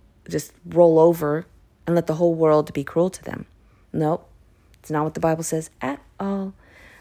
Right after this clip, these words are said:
Again, we know that 'cause we actually read the Bible. Um, it also talks about, in this chapter, keeping a clear conscience so that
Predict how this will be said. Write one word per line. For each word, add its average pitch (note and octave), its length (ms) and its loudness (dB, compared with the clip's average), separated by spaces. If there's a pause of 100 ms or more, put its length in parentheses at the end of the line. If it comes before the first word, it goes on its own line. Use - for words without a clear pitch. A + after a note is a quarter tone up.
Again, A#3 540 0
we F#3 80 -2
know G#3 220 2
that G#3+ 240 -2
'cause E3 180 -10
we D#3+ 80 -6
actually E3 300 -8
read A3 160 -2
the A3 80 -10
Bible. A#3 360 -2 (680)
Um, F3 480 -2 (600)
it F#3 120 4
also A3 240 2
talks G3+ 300 -6
about, F#3 560 0 (560)
in F3 140 -2
this E3 120 -4
chapter, E3+ 320 -2
keeping G3+ 340 -2
a D#3 60 0
clear E3+ 300 0
conscience E3+ 520 -2
so F3+ 240 2
that D#3+ 380 -2